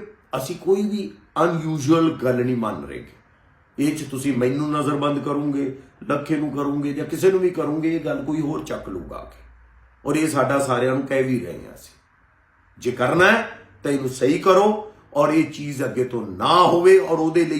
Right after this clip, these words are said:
ਜੋ ਅਸੀਂ ਕਿਹਾ ਉਹ ਗੱਲ ਕੀਤੀ ਜਾਵੇ, ਸਰਕਾਰ ਉਹ ਕਰਦੀ ਨਜ਼ਰ ਆਵੇ। ਨਹੀਂ ਤਾਂ ਨਾ ਤਾਂ ਅਸੀਂ ਇਸ ਪਰਿਵਾਰ ਨਾਲ ਧੱਕਾ ਹੋਣ ਦੇਣਾ ਇਸ ਸਿਲਸਿਲੇ 'ਚ, ਔਰ ਨਾ ਹੀ ਪੰਜਾਬ ਨਾਲ ਧੱਕਾ ਹੋਣ ਦੇਣਾ।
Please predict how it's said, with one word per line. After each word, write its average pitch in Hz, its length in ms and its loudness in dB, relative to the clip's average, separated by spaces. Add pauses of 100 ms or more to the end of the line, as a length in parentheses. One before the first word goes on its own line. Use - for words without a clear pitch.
ਜੋ 156 360 4
ਅਸੀਂ 175 260 -4
ਕਿਹਾ 143 280 -4 (340)
ਉਹ 180 200 4
ਗੱਲ 156 220 0 (160)
ਕੀਤੀ 185 420 -6
ਜਾਵੇ, 160 340 0 (580)
ਸਰਕਾਰ 165 540 4
ਉਹ 185 200 6
ਕਰਦੀ 156 360 0
ਨਜ਼ਰ 147 300 -2
ਆਵੇ। 139 260 -2 (340)
ਨਹੀਂ 175 480 2 (280)
ਤਾਂ 151 100 -2
ਨਾ 135 240 0
ਤਾਂ 147 160 -2
ਅਸੀਂ 135 260 -4
ਇਸ 131 100 -6 (120)
ਪਰਿਵਾਰ 113 420 -2
ਨਾਲ 143 260 -4
ਧੱਕਾ 127 280 -4
ਹੋਣ 127 340 0
ਦੇਣਾ 131 260 0
ਇਸ 135 280 -6
ਸਿਲਸਿਲੇ 139 460 -6
'ਚ, - 120 -12 (240)
ਔਰ 131 160 -2
ਨਾ 123 160 -2
ਹੀ 123 80 -2 (120)
ਪੰਜਾਬ 90 440 -6
ਨਾਲ 62 200 -14
ਧੱਕਾ 107 260 -18
ਹੋਣ - 180 -20
ਦੇਣਾ। - 300 -20